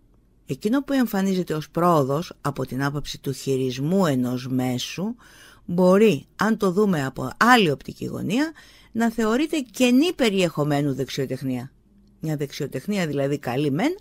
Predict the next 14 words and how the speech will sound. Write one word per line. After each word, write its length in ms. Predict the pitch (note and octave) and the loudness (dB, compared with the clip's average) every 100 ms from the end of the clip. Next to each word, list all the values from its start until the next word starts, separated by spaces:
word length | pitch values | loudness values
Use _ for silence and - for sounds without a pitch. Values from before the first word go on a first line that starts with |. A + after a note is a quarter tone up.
| - | -6
αλλά 240 | - D4 | -2 -2
χωρίς 260 | C4 B3 B3 | -2 -4 -4
περιεχόμενα. 720 | A3+ F#3+ D#3 C3 A2 F#2 - _ _ _ _ - | -6 -6 -6 -6 -6 -8 -14 _ _ _ _ -12
Στις 240 | - D3+ | -6 -4
συγκρούσεις 540 | D#3 C3 G#3+ D4+ D#4+ C#4+ | -4 2 2 2 0 0
ανάμεσα 420 | F#3+ F#3+ F3+ D#3+ | 2 2 0 -2
στις 180 | - D3 | -6 -4
διάφορες 400 | D#3 D3+ C#3 B2+ | -4 -2 -6 -6
σχολές 380 | - B2 B2+ | -6 -4 -4
ρητορικής 600 | C3 B2+ B2+ A#2+ B2+ C#3+ - - - - | -4 -4 -6 -6 -6 -6 -6 -18 -20 -20
χρησιμοποιούνται 840 | - A3+ G#3+ A3+ G#3+ B3 D4+ E4 B3 | -4 -2 0 0 0 0 -2 0 -2
συχνά 400 | G#3 G3 B3 D4 | -4 -2 -2 0
παρόμοια 640 | - B3+ D4+ B3+ F#3+ D#3 - - _ _ - | 0 2 4 4 2 -2 -10 -20 _ _ -4
επιχειρήματα 920 | F#3+ G3 F#3 F#3 B3+ D4+ E4 D#4+ | -2 2 4 4 4 2 0 -4